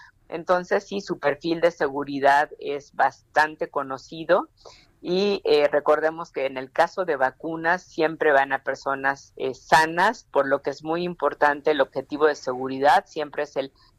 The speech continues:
número uno, tanto en el desarrollo como en el posterior uso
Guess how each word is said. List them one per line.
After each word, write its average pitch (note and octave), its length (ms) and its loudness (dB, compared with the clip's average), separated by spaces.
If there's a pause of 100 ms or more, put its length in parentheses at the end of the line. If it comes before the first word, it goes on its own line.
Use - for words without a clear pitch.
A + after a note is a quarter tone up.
(120)
número F#3+ 460 0
uno, D#3+ 320 -6
tanto D3 320 -4
en D#3 80 -6
el C3+ 100 -8
desarrollo D3 640 -2
como C3+ 380 -6
en C3 180 -8
el C3 220 -6
posterior C#3+ 640 0
uso C#3+ 440 0